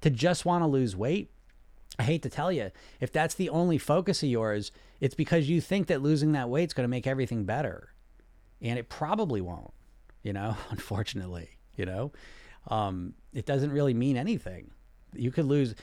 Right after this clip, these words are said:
someone could get sick and lose a lot of weight. They're not happy about that, <laughs> right? So, so it's really important that you get very, very clear on what the goal is and why. And so I come back to that original question. Why do you wanna lose weight? What's your reason?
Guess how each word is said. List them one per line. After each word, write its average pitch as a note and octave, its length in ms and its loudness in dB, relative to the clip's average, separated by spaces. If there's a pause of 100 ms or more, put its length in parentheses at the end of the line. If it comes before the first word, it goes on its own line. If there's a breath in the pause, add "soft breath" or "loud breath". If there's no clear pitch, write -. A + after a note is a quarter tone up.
(160 loud breath)
someone C3 280 2
could D3 80 -2
get F3 160 2
sick - 480 -4 (160)
and A#2+ 120 -2
lose B2 160 0
a A#2 60 -4
lot A2+ 160 -2
of G2 60 0
weight. F#2+ 260 -4
They're A2+ 100 0
not D#3 160 0
happy A2+ 200 -2
about F2 240 -6
that, G#2+ 280 -8 (220)
<laughs> - 220 -20
right? - 420 -4 (380 loud breath)
So, C#3 240 2
so C#3 140 4
it's C#3 120 0
really E3 260 6
important C#3 560 0
that A2 120 -4
you A2+ 120 -2
get A2 160 -2
very, B2+ 260 0
very D3 160 0
clear D3 320 -2
on A2+ 60 -2
what A2+ 140 -4
the A#2 60 -4
goal A2+ 320 -2
is G2+ 100 -4
and F#2+ 140 -6
why. G2 400 -8 (480)
And F#2 120 -10
so G#2 100 -8
I G#2+ 40 -8
come - 140 -6
back C3 160 0
to D#3 80 0
that C#3+ 80 0
original D3 280 0
question. G2 520 -8 (420 loud breath)
Why C3 280 -6
do D3 60 0
you D#3 80 2
wanna D3+ 180 0
lose D3 220 0
weight? G3 320 -4 (580)
What's A#2+ 260 -4
your F3 180 4
reason? G2+ 440 -4